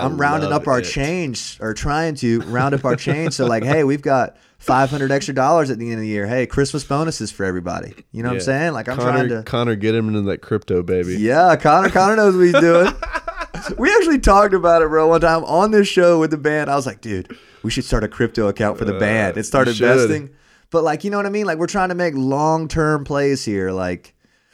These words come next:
Speaker 1: this is a business. Like,
Speaker 2: Mm-hmm.
Speaker 1: we're not just, nobody's just gonna give us a retirement fund or a four oh one k. You know what I'm saying? We have to build
Speaker 2: Yeah.
Speaker 1: it ourselves.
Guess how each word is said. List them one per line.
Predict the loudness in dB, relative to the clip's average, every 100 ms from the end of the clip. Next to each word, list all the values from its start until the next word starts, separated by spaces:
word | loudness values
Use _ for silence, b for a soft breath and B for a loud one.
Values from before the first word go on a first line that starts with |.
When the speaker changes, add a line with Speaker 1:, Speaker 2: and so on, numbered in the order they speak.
| _
Speaker 1:
this | -10 0
is | 2 2
a | 0
business. | -2 -2 -4 -8 -6
Like, | -4 -4
Speaker 2:
Mm-hmm. | -2
Speaker 1:
we're | -4
not | 0 -2 -2
just, | -6 -6
nobody's | -4 0 0
just | -2 -4
gonna | -6 -4
give | -2 0
us | 0 -2
a | -4
retirement | -4 -2 -2 -2 -8
fund | -8 -4 -4 -2
or | 0 0
a | 0 -2
four | -4 -4 0
oh | 0
one | -2 -2
k. | 0 2
You | 0
know |
what | -4
I'm |
saying? | -4 -2 0
We |
have | 0
to | 0
build | 2 4 4
Speaker 2:
Yeah. |
Speaker 1:
it | 2
ourselves. | 0 0 0 0 -2 -14